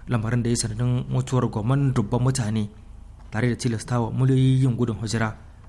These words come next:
a cewar ƙungiyoyin ƙasa da ƙasa, yayin da Majalisar Ɗinkin Duniya kuma ta danganta halin da ake ciki a Yemen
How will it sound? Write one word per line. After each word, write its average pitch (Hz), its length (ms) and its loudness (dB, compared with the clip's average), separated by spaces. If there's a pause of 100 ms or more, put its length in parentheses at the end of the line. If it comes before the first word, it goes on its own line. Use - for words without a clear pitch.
(260)
a 131 80 -6
cewar 117 400 0
ƙungiyoyin 127 440 2
ƙasa 131 260 -2
da 120 60 -2
ƙasa, 113 380 -8 (680)
yayin 110 260 -2
da 113 340 -2
Majalisar 113 520 -2
Ɗinkin 120 300 -2
Duniya 123 280 0
kuma 110 300 -2 (560)
ta - 80 -8
danganta 113 480 0
halin 123 300 2
da - 80 0
ake 123 220 -2
ciki 135 380 0
a 113 80 -2
Yemen 113 340 -2